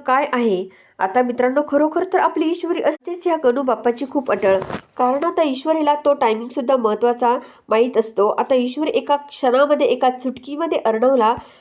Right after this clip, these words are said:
अकरा चाळीसचा उद्याचा मुहूर्त असल्याचं ठणकावून ह्या अर्णवला जेव्हा सांगते, तर अर्णवची बोलती एका क्षणामध्ये बंद होते, कारण नेहमी पोपटासारखा बोलणारा अर्णव आता एकाच क्षणामध्ये ईश्वरीचं उत्तर ऐकून गार झालेला असतो, कारण ईश्वरीने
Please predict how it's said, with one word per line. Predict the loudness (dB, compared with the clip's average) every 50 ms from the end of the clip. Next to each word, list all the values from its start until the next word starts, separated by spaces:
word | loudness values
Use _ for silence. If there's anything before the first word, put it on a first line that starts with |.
| _ _
अकरा | -4 -4 -2 2 0 0 0
चाळीसचा | 2 0 0 2 2 0 -4 -2 0 0
उद्याचा | 2 2 2 0 0 0 0 -2
मुहूर्त | 0 2 2 2 2 2 2 0
असल्याचं | 0 0 0 0 -2 0 0 0 -4
ठणकावून | -4 -4 -6 -8 -2 0 0 0 0 0
ह्या | 0 2 2 2 0 -2 -6 -16 -20 -20 _ _ -2
अर्णवला | 0 2 4 4 4 4 2 0 2
जेव्हा | 2 2 2 2 0
सांगते, | 0 0 -2 0 -2 -4 -2
तर | -2 -2 0
अर्णवची | 0 0 2 2 0 0 0 -4
बोलती | 0 0 2 0 0 -2
एका | -4 -2 -2 -4
क्षणामध्ये | -4 -4 -8 -4 -2 0 2 0 2 2 4 2 4
बंद | 2 0 -2 0 0
होते, | 2 2 2 2 0 -4 -4 -6 -8 -14 -20 -20 -20 _ _ _
कारण | 0 0 0 0 -2 -2
नेहमी | -2 -2 -2 -2 -2 0
पोपटासारखा | 0 0 -2 0 0 -2 0 0 -2 -2 0 -2
बोलणारा | 0 2 0 0 2 2 2 2 2 2
अर्णव | 0 0 2 2 2 2 2 0 -2
आता | -2 0 2 0 0 0 -4 -10 -18 -20 _ _
एकाच | -4 -2 0 0 0 0 0 -4 -10
क्षणामध्ये | -4 -2 0 2 2 2 2 2 2 0 0
ईश्वरीचं | -2 -2 -4 -4 -2 0 0 0 0 0 0 0
उत्तर | 0 0 -2 -2 -2 -2 0
ऐकून | -2 -2 -4 -6 -8 -2
गार | 0 0 0 2
झालेला | 0 0 0 0 0 0 0
असतो, | -2 -2 -6 -2 0 0 0 0 -2 -8 -18 -20 _ _ 0
कारण | 2 2 2 2
ईश्वरीने | 0 -2 0 0 0 0 2 2 -2